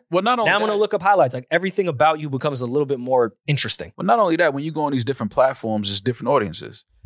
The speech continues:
Speaker 2: Yeah.
Speaker 1: Right. There's some, some of these platforms share audiences, but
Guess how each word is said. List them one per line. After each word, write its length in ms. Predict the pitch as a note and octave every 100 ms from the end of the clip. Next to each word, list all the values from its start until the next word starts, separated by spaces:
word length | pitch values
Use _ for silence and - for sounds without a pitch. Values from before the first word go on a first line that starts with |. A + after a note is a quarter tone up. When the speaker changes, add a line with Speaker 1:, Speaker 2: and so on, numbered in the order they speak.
| - -
Speaker 2:
Yeah. 120 | F#3
Speaker 1:
Right. 280 | A2 F#2 -
There's 120 | A2+
some, 260 | - D3 C3
some 200 | - D#3
of 20 |
these 100 | D3+
platforms 420 | B2+ B2+ - A#2+ G#2
share 260 | A#2+ A2+
audiences, 540 | G#2 G#2 G#2 G2+ G#2+ G2+
but 260 | A2 G#2+